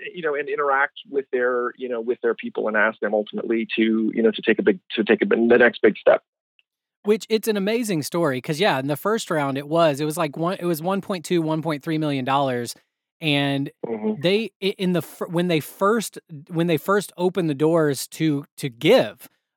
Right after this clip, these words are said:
Speaker 2: um, and, and what,
Speaker 1: Yep.
Speaker 2: and I wanna talk about how that came about, but when they essentially, like, when
Speaker 1: Mm-hmm.
Speaker 2: the night came, they did this Sunday night worship experience after a, a bunch of stuff preceding this, which is what I really wanna focus on
Speaker 1: Mm-hmm.
Speaker 2: here, but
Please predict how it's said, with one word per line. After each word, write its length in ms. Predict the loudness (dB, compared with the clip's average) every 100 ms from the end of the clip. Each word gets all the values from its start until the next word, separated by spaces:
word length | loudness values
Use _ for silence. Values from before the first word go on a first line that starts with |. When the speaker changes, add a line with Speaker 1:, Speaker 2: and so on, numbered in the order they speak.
| -6
Speaker 2:
um, 460 | -4 -2 -2 -4 -6
and, 180 | -6 -4
and 100 | -4
what, 120 | 0
Speaker 1:
Yep. 100 | 0
Speaker 2:
and 80 | 2
I 40 |
wanna 140 | 2 0
talk 280 | 0 0
about 180 | 2 -2
how 160 | 0 -2
that 240 | -2 -4
came 160 | -4 -4
about, 340 | 0 0 0
but 140 | -4 -4
when 160 | -2
they 120 | 0
essentially, 600 | 0 0 -4 -2 -2 0 0
like, 220 | 0 -2
when 100 | -2
Speaker 1:
Mm-hmm. 40 | -2
Speaker 2:
the 60 |
night 340 | 0 0 -2 -4
came, 440 | -4 -2 -2 -4 -8 _ _ -6
they 80 |
did 120 | -4 -2
this 160 | -4
Sunday 260 | -2 -2 0
night 180 | -2 -2
worship 320 | -4 -4 -6
experience 760 | -8 -6 -4 -2 -2 -4 -8 -8
after 600 | -6 -4 -2 -2 -4 -8 -16
a, 160 | -16
a 80 | -10
bunch 280 | 0 0 2
of 100 | -4
stuff 240 | -2 -4 -4
preceding 420 | -6 -2 -2 -2
this, 200 | -6 -6
which 160 | -8 -8
is 140 | -10 _
what 120 | -6 -2
I 20 |
really 240 | -2 -2
wanna 160 | -2 -4
focus 300 | -4 -4 -4
on 120 | -2
Speaker 1:
Mm-hmm. 60 | -2
Speaker 2:
here, 140 | -4
but 200 | -4 -8